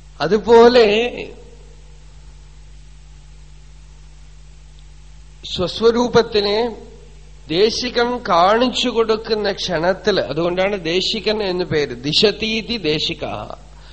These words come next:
കാണിച്ചു കൊടുക്കുന്ന ക്ഷണത്തിൽ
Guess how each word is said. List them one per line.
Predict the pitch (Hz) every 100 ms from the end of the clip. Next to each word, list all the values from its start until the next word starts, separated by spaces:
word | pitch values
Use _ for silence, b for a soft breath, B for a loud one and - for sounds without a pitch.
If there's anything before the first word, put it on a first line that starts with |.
| B B B 165
കാണിച്ചു | 165 214 247 - 254
കൊടുക്കുന്ന | 233 226 226 226 220 214
ക്ഷണത്തിൽ | - - 175 165 202 196 - 240 254